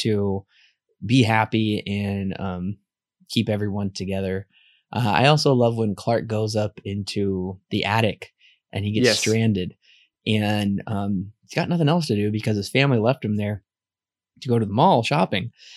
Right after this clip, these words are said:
Speaker 1: So he has, like, really old female garments on to keep himself warm watching old home movies. And then
Speaker 2: Yep.
Speaker 1: they pull the, um, attic door out and he just falls,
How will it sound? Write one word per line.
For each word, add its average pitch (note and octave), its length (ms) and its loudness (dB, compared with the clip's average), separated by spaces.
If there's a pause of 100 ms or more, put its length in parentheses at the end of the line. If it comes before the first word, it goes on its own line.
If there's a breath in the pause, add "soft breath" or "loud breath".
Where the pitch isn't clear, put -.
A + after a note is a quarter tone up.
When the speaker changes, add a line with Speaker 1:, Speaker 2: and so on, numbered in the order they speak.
(140 loud breath)
Speaker 1:
So - 220 0
he G#3 180 -2
has, G#3+ 240 2
like, C#3+ 340 2 (220)
really F3 380 6
old C#3+ 560 8 (400)
female D3 420 6
garments B2 540 4
on A#2+ 240 6
to G#2+ 80 0
keep B2 200 -2
himself A2 380 0
warm A2 320 0
watching G#2+ 400 2
old A2+ 220 0
home A2+ 240 2
movies. A2 500 -4 (420 soft breath)
And A2+ 140 4
then B2+ 160 8
Speaker 2:
Yep. B2 80 4
Speaker 1:
they - 20 0 (160)
pull C3+ 360 2
the, A2 280 2 (120)
um, G2+ 460 -4 (100)
attic A2+ 320 2
door A2 280 4
out G#2 220 0
and - 80 -8
he A#2 80 -4
just - 320 -6
falls, - 760 -2